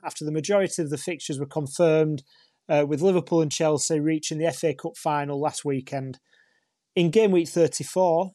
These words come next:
Chelsea have a double game week at home to West Ham United and away at Manchester United.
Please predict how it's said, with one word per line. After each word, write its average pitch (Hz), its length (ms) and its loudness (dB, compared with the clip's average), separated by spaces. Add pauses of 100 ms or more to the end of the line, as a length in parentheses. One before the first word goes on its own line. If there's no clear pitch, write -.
Chelsea 170 680 -2
have 151 120 -6
a 156 60 0
double 185 300 2
game 156 280 0
week 160 280 -2
at 160 100 -8
home 156 300 -2
to 156 100 -6
West 156 300 -2
Ham 170 120 -6
United 160 540 -2
and 160 180 -10
away 156 200 0
at 147 100 -8
Manchester 160 520 -8
United. 151 500 -6